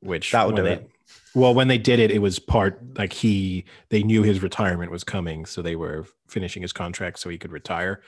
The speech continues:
Speaker 1: Um, I mean, not that they, he had, they had to do that in order for him to retire, but, uh, I liked <laughs> his,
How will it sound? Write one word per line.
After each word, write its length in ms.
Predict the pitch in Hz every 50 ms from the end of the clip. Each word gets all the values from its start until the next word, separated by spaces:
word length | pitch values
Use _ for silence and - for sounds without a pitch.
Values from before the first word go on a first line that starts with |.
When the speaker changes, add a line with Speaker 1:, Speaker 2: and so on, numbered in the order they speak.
| - - - - - - _ _ -
Speaker 1:
Um, 640 | 90 87 87 85 82 85 85 85 82 82 82 92 - _ _ -
I 40 | 101
mean, 120 | 92 85
not 160 | 92 95 82 -
that 60 | 87
they, 120 | 87 90
he 240 | 120 113 - - 110
had, 200 | 95 - 95 -
they 100 | - 92
had 240 | - - 98 95 98
to 60 | 95
do 120 | 92 92
that 120 | 85 82 85
in 100 | 85 87
order 200 | 85 85 85 80
for 120 | - 98
him 60 | 95
to 100 | - -
retire, 400 | 87 85 - - 85 82 78 85 -
but, 200 | - 95 85 - _ _ _ _ _ _ _ _ _ _ _ _ _ _ _ _ _ -
uh, 40 | 87
I 220 | 87 85 101 110
liked 540 | 107 104 117 113 110 107 - - - - _ _ _ _ _ _ _ _ _ _ _ _ _
<laughs> 40 | -
his, 540 | - - - 151 - - 131 104 - -